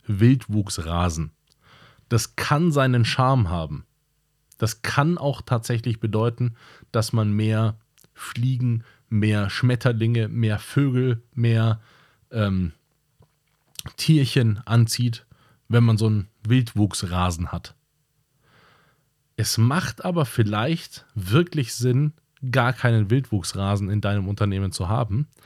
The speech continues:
weil es viel, viel, viel sinnvoller ist, eine Struktur und eine gemeinsame Kultur zu haben. Auch wenn das erstmal profan erscheint, aber es macht ernsthaft Sinn, dass das so ist. Weil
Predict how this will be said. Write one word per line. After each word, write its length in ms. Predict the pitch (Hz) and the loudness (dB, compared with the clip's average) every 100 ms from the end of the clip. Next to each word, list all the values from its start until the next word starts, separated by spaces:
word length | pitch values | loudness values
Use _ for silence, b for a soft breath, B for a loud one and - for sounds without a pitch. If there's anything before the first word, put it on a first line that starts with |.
| b b b b b b | b b b b b b
weil 540 | 104 113 113 139 170 - | -2 4 4 4 0 -4
es 220 | - 113 - | -4 -4 -4
viel, 360 | - 160 175 | -8 -2 0
viel, 280 | 165 151 131 | 0 0 0
viel 280 | - 131 117 | 0 -2 2
sinnvoller 560 | 120 123 - 113 113 | 2 2 2 0 2
ist, 260 | 117 117 - | 0 -4 -8
eine 220 | - 107 104 | -4 -2 -2
Struktur 760 | - 104 - - 180 190 196 - _ | -2 -8 -8 -6 -2 -2 -4 -10 _
und 140 | - 117 | -4 -2
eine 260 | 120 117 - - | 0 0 -2 0
gemeinsame 840 | 113 110 117 139 143 127 120 117 | 4 4 4 4 2 2 2 0
Kultur 460 | 117 113 110 165 | 0 -2 0 -2
zu 180 | 160 90 | -2 -4
haben. 320 | 87 85 80 - B B B B B | -4 -4 -8 -12 B B B B B
Auch 220 | 123 135 | -2 0
wenn 160 | 123 117 | 2 4
das 140 | 110 | 2
erstmal 360 | - 123 - 110 | 0 -4 0 -2
profan 480 | - 101 - 113 110 | -2 -8 -2 0 0
erscheint, 420 | 95 - 110 87 | -2 -2 -2 -2
aber 120 | 87 | -6
es 140 | 104 | -4
macht 320 | 110 107 - - _ | -2 -2 -6 -16 _
ernsthaft 720 | 127 135 143 - - 117 - | 0 4 4 2 -4 -4 -2
Sinn, 280 | 110 113 110 b b b b b _ | 0 2 0 b b b b b _
dass 220 | 123 113 | -2 0
das 200 | 120 92 | -2 -4
so 140 | - 76 | -8 -12
ist. 260 | 78 - _ _ _ | -14 -16 _ _ _
Weil 540 | 110 104 117 147 220 | -6 2 2 2 -2